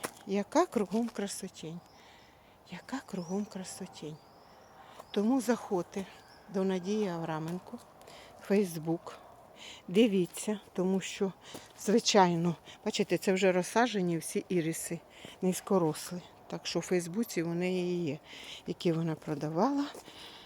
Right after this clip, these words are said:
Це новий, новий кущик, у неї ще вона не продає. Я теж купувала, але щось він в мене не дуже росте, він дуже погано наростає. Це ж оця приправка, але декоративна.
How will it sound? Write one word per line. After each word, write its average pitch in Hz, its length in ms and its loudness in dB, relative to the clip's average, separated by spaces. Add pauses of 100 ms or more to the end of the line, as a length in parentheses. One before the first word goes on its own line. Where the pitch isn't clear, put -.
(400)
Це 226 400 4 (300)
новий, 180 520 2 (1200)
новий 180 340 2
кущик, - 600 0
у 190 60 2
неї 196 200 4
ще 190 200 0
вона 180 240 0
не 175 100 -2
продає. 180 640 0 (540)
Я 240 160 4
теж 220 300 2
купувала, 226 580 -2
але 185 160 0
щось - 280 -6
він 196 100 0
в 196 40 -2
мене 190 220 -4
не 185 140 -4
дуже 139 340 -4
росте, 151 340 -6
він 190 140 0
дуже 233 200 -2
погано 175 420 -4
наростає. 165 720 -8 (1400)
Це 175 160 -2
ж 151 80 -2
оця 156 200 -2
приправка, 170 640 -2
але 160 160 -6
декоративна. 160 880 -6